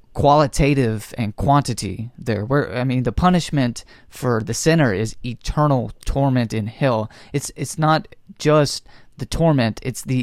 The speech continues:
it, the, it's the eternity that matters. It's, it's the quantity of time that matters. And I don't see how just because he's, um, more excellent than us, that that somehow takes away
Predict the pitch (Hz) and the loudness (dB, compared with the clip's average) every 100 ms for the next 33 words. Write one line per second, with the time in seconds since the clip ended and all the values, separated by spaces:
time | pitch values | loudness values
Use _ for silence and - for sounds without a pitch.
0 | - 120 127 139 127 - - 131 120 147 | -4 -10 -8 -6 -6 -6 -4 -2 0 2
1 | 160 139 - 107 110 98 113 120 107 104 | 2 2 0 -4 -4 -4 -2 -2 -4 -8
2 | 107 113 - - - 120 - 127 - 135 | -6 -8 -8 -18 -12 -12 -6 -8 -4 0
3 | 135 143 139 143 120 - - 131 127 110 | 2 2 0 0 0 0 0 2 2 0
4 | 110 117 110 113 - - - - 139 135 | 0 0 -2 -4 -10 -18 -8 0 2 2
5 | 170 170 - 147 139 135 120 - - - | 2 0 0 0 2 2 0 -10 -14 -4
6 | 147 - 139 - 139 117 - 127 120 - | -4 -4 -6 -2 -2 -2 -4 -4 -4 -8
7 | - - - 110 110 113 - _ - 127 | -14 -16 -6 -4 -4 -6 -12 _ -6 2
8 | 139 156 143 - 147 - - 117 107 - | 6 6 4 0 -4 -4 -4 -4 -6 -10
9 | - 117 110 107 110 - 113 - 123 123 | -10 -6 -4 -2 -4 -8 -8 -2 -2 -2
10 | - 135 123 120 113 - - 131 - 117 | -2 -2 -2 -2 -4 -4 -4 -4 -4 -2
11 | 113 110 | -2 -2